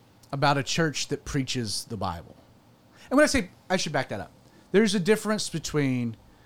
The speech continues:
and I'm gonna parse a few phrases here, but there's a teach-, a difference between, between preaching from the Bible and teaching the Bible.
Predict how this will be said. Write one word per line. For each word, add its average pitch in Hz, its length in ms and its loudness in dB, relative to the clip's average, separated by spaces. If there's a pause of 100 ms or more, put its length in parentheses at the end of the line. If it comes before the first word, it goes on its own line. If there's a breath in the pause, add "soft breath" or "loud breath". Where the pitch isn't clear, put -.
(180 soft breath)
and 135 140 -4
I'm 147 120 4
gonna 165 140 2
parse 175 420 4
a 143 40 -6
few - 180 -6
phrases 110 500 -2
here, 71 260 -10
but 104 120 -12
there's 202 220 4
a 202 40 -2
teach-, - 500 -2
a 156 140 2
difference 135 580 0 (580 soft breath)
between, 190 400 0 (540)
between 165 420 0
preaching 151 800 2 (1900)
from 202 300 4
the 175 60 4
Bible 113 480 2 (1000)
and 143 160 -2
teaching 143 400 -2
the 113 60 -2
Bible. 92 420 -6